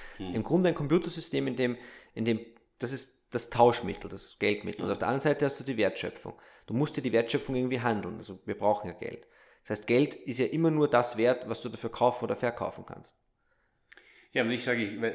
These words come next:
Speaker 1: was, wenn, wenn man aber einen, einen, einen Wert eben unterlegt mit einer, mit einem wertschöpfenden Asset, nämlich eben nicht mit dem Glauben an etwas oder an den, an den, an eine,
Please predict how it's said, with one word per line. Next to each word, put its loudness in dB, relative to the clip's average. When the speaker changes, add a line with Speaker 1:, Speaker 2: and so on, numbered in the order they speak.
Speaker 1:
was, -2
wenn, 0
wenn -2
man 0
aber 0
einen, -2
einen, -8
einen -4
Wert 2
eben -2
unterlegt -4
mit -10
einer, -8
mit -10
einem -6
wertschöpfenden -6
Asset, -6
nämlich -10
eben -2
nicht -2
mit -4
dem -6
Glauben 2
an 0
etwas -4
oder -6
an -4
den, -6
an -8
den, -8
an -8
eine, -8